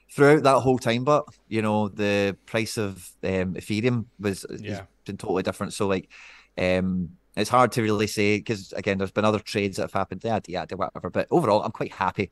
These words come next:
Speaker 1: with my year of limiteds. And then I thought, "I'll just go to zero, and then I'll just do whatever people do with zero limiteds, you know, and kinda
Speaker 2: Yeah.
Speaker 1: go from there." So I can play up, uh, and I've got
Speaker 2: Yeah, yeah.
Speaker 1: a wee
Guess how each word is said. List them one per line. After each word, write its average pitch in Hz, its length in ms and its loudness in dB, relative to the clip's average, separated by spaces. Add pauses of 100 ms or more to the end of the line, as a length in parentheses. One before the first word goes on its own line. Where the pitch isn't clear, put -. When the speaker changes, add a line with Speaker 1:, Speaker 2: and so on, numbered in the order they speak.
(120)
Speaker 1:
with 104 180 -4
my 92 300 0 (160)
year 101 320 -2
of 90 80 -2
limiteds. 98 560 -6 (540)
And 101 100 -2
then 98 80 0
I 98 40 0
thought, 92 260 -2
"I'll 104 80 2
just 98 160 -6
go 101 100 -2
to 92 60 -2
zero, 92 480 -4
and 95 120 -8
then 92 120 -4
I'll 92 120 -2
just 90 220 -12
do 92 260 -6 (540)
whatever 90 320 -2
people 92 380 -10
do 90 180 -8
with 87 100 -8
zero 90 360 -6
limiteds, 92 560 -8
you 92 100 -8
know, 85 240 -8
and 82 140 -14
kinda - 200 -16
Speaker 2:
Yeah. 104 140 -10
Speaker 1:
go 95 60 -12
from 90 140 -14
there." 85 180 -14 (480)
So - 160 -6
I 202 80 0
can 196 240 4
play 160 180 6
up, 104 160 0 (160)
uh, 104 60 -4
and 98 420 0
I've 101 140 -2
got - 220 4
Speaker 2:
Yeah, - 40 0
yeah. 101 320 0
Speaker 1:
a - 40 -2
wee 110 420 -4